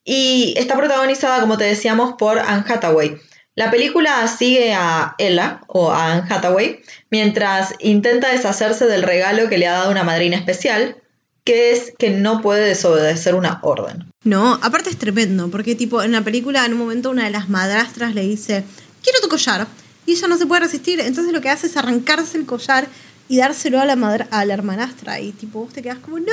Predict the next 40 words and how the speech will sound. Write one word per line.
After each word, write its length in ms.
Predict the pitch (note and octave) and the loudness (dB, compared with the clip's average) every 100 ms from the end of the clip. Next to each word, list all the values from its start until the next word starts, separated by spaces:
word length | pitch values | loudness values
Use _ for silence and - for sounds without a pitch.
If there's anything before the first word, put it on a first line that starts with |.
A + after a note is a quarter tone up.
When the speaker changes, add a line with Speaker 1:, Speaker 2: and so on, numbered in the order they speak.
| A#4+ | 0
Speaker 1:
<laughs> 640 | C5 - B4+ G#4+ F#4 - A4+ | 2 2 2 0 -4 -6 -14
Speaker 2:
el 160 | G#4 | -12
collar 340 | G#4 - G4+ G4 | -10 -4 -2 -2
de 120 | F#4+ | -4
la 120 | G4 | -4
madre 480 | F#4 F#4 F#4+ G4 F4+ | -4 -2 -2 -2 -4
que 100 | F#4 | -6
se 140 | - | -6
murió". 560 | F4+ F4+ F4+ G4 F#4 F4+ | -8 -8 -8 -8 -6 -4
Speaker 1:
<laughs> 500 | F4+ F4+ - - - _ - - B4+ A#4+ - | 0 -2 -2 -6 -8 _ -10 -8 -4 -6 -8
Sí, 380 | - A3+ F3+ F3+ | 0 0 2 -2
es 160 | G#3 A3+ | 0 0
así. 360 | A3+ A#3 F#3+ - - - | 0 0 -2 -4 -16 -4
Eh, 340 | A#3 A3 G#3 - | -2 0 0 0
esta 200 | D4+ D#4+ | 0 0
película 840 | C4 C4 C#4+ C#4 A#3 F#3+ F3+ F3 - - | 0 0 0 0 0 0 0 -4 -10 -4
tiene 560 | B3+ C4+ B3 G#3 F#3 - | 0 2 2 0 0 0
algún 520 | G3 G3+ A#3+ B3+ A#3 | 0 2 4 4 2
que 100 | G#3 | 2
otro 260 | G#3 G#3 | 2 0
nombre 280 | G3 F#3+ F#3+ | 0 0 0
conocido, 500 | F3+ F3 F3 A#3 A#3+ | 0 -2 0 2 2
pero 220 | F#3+ F3 | 2 0
no 220 | F3+ G#3+ G#3 | 0 0 0
demasiado, 600 | E3+ E3 G#3 G#3+ F3+ E3 | 0 -2 0 0 2 2
la 120 | D#3 | 2
verdad. 460 | D#3+ G3 F#3+ D3+ - - - _ _ - | 2 2 0 -2 -6 -20 -20 _ _ -4
Así 260 | G#3+ A3+ | -2 2
que 80 | A3+ | 2
lo 80 | G#3+ | 2
que 80 | G#3+ | 2
más 180 | B3+ | 0
podemos 300 | C4+ B3+ B3+ | 0 2 2
destacar 600 | A3 G#3 G3 G#3 G#3+ B3+ - | 0 0 -2 0 0 0 0
es 160 | A3 | 2
la 100 | G3+ F#3 | 2 2
actuación 440 | F#3 F3+ G3 F#3 | -2 -2 -2 0
de 60 | F#3+ | 0
Anne 180 | F#3 F3+ | -2 -2
Hathaway. 520 | F#3+ G3+ A3 A#3+ | -2 2 4 2